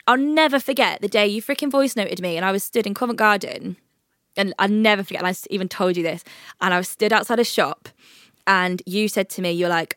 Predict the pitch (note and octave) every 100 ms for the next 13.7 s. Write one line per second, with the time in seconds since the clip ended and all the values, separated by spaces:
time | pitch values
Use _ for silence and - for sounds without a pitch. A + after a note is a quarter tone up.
0 | - G3 F3+ E3+ A#3 G3+ - - G3 G#3
1 | A3 F3+ F3+ F#3+ G3 - F#3 - - D3
2 | C3+ - _ _ _ _ _ _ _ -
3 | G3 F#3 F3+ E3+ E3+ E3+ F3 F#3 F3+ G#3
4 | A#3+ - G3+ F#3+ F#3+ G#3+ G3+ F#3+ - F3+
5 | G#3 B3 D4 A#3 C#4 E4+ D#4 A#3 G#3 -
6 | - F3+ E3+ F3 - G#3 F#3 F#3+ F#3 F3+
7 | E3 E3+ - D#3 E3 F3+ F3+ E3+ G3+ -
8 | C#3 - - - - - - A3 A3 G#3
9 | F#3 _ _ - - _ _ _ _ _
10 | - G3+ G3 - _ G3+ D#4 C#4+ C#4 B3+
11 | A3+ A3+ G#3 A3+ G#3 D#3+ - F#3 G3 F#3+
12 | - F#3 F#3 F#3+ F#3 F3+ F3+ - F#3 F#3+
13 | F#3+ F#3+ A3 F#3+ C#3 G3+